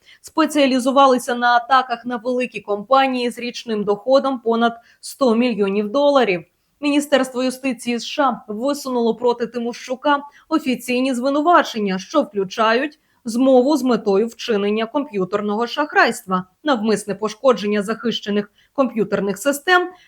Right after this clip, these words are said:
несанкціонований доступ до них, а також вимагання.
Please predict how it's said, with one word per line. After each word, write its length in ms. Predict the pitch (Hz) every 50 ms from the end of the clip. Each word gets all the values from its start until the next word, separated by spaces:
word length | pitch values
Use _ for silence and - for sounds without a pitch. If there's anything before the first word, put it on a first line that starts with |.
| _ _ _ -
несанкціонований 1080 | 285 311 330 320 320 320 294 285 285 - 302 277 269 269 277 262 226 214 220 226 220
доступ 460 | 214 202 311 339 359 349 - - 214 190
до 140 | 190 214
них, 220 | 208 202 202 202 -
а 60 | 226
також 460 | 226 - 254 247 247 - 240 233 -
вимагання. 1040 | 214 202 233 240 233 226 220 214 180 202 233 240 233 233 226 214 202 190 175 170